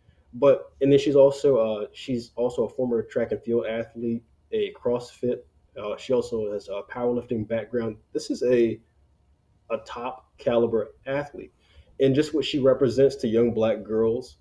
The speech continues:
and then, uh, young black boys too, because, I mean, sh-, the representation is there as well. But I just wanted to,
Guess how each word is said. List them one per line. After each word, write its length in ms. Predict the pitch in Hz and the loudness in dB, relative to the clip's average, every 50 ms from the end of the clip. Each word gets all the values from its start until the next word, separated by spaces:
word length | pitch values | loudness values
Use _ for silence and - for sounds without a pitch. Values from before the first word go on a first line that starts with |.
| _ _ _ _ _ _ | _ _ _ _ _ _
and 120 | 113 113 117 | -2 2 4
then, 380 | 120 120 117 113 113 110 113 - _ _ _ | 4 4 4 4 2 -2 -6 -10 _ _ _
uh, 140 | - - 101 - - | -12 -12 -12 -10 -4
young 240 | 117 127 127 120 110 | 0 0 0 2 0
black 260 | 120 120 113 117 - | -2 -2 -4 -4 -6
boys 260 | - 117 123 - - | -8 -10 -10 -10 -8
too, 240 | - 143 135 123 - - - 113 113 113 | -8 -6 -6 -6 -8 -12 -16 -12 -10 -8
because, 440 | 123 - 127 123 117 - - - _ - | -2 0 0 0 0 -2 -8 -16 _ -6
I 40 | 131 | -4
mean, 120 | 123 117 | -2 -2
sh-, 200 | 113 - - - - _ | -2 -6 -10 -16 -16 _
the 80 | 120 117 | -6 -4
representation 680 | 117 117 117 - 113 113 107 - 117 117 117 113 110 | -2 -2 -2 -2 -2 -2 -2 0 0 0 0 0 -2
is 120 | 104 98 - | -6 -4 -4
there 180 | 113 110 104 | -2 -2 -2
as 120 | 98 92 90 | -2 -4 -8
well. 380 | 92 95 90 98 107 147 151 - _ _ _ _ _ _ _ _ _ _ _ _ | -8 -8 -6 -4 -4 -6 -6 -8 _ _ _ _ _ _ _ _ _ _ _ _
But 360 | 113 110 120 120 113 - - _ _ _ _ _ _ _ _ _ _ _ _ _ _ _ - - - - - | -2 2 2 2 2 0 -4 _ _ _ _ _ _ _ _ _ _ _ _ _ _ _ -20 -18 -16 -6 0
I 80 | 131 | 2
just 160 | 139 139 123 | 2 4 4
wanted 240 | 135 139 135 127 120 - | 4 4 4 4 2 -2
to, 380 | - 127 120 117 110 110 107 | -2 0 0 0 0 -2 -4